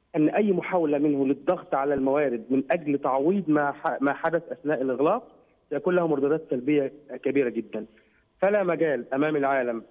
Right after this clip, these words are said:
كله بما فيه الدول المتقدمة أو الدول النامية إلا، آه، الاستثمار في السندات الخضراء. ال-، إلا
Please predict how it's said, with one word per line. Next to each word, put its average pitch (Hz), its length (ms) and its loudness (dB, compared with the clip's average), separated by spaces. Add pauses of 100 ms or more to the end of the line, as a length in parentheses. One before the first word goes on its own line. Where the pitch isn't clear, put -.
(440)
كله 151 260 2
بما 160 220 2
فيه 170 240 2
الدول 139 360 0
المتقدمة 139 800 0
أو 160 100 2
الدول 170 260 2
النامية 175 300 2
إلا، 196 480 2 (540)
آه، 151 240 -2
الاستثمار 151 640 0
في 170 100 -12
السندات 147 420 0
الخضراء. 117 400 -2 (840)
ال-، 151 240 0
إلا 214 480 2